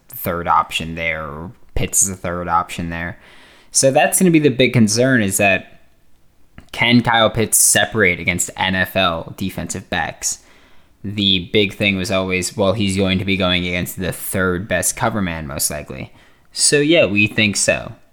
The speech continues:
But now, I mean, he's, he's still the, one of the greatest height, weight, speed freaks we've ever seen. Don't get that twisted. He's still gonna be difficult to cover. It's just easier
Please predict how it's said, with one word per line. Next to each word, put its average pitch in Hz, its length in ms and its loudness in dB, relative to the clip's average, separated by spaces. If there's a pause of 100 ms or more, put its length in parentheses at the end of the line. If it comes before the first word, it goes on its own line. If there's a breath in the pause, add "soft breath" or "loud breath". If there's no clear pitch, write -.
(520)
But 80 200 -2
now, 107 560 0 (640 soft breath)
I 160 100 -6
mean, 214 140 6
he's, 277 300 8
he's 302 280 8
still 101 560 4 (280 soft breath)
the, 107 360 -2
one 110 220 2
of 104 80 0
the 98 100 2
greatest 101 560 4 (240)
height, 95 320 0
weight, 90 240 0
speed 98 400 2
freaks 87 320 -4
we've 101 160 -2
ever 80 180 -4
seen. 85 420 -2 (220)
Don't 196 220 6
get 98 180 4
that 82 220 0
twisted. - 460 2 (160 soft breath)
He's - 280 4
still 131 240 6
gonna 98 160 4
be 90 120 0
difficult 95 400 -4
to - 60 -16
cover. 95 420 -2 (400 soft breath)
It's - 200 6
just 165 300 4
easier 135 640 6